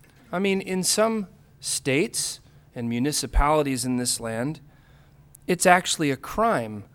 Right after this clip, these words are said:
for failing to act in certain circumstances. But what we often overlook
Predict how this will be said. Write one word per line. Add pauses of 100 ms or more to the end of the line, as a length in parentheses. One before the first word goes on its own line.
(140)
for
failing
to
act (160)
in
certain
circumstances. (2500)
But
what
we
often
overlook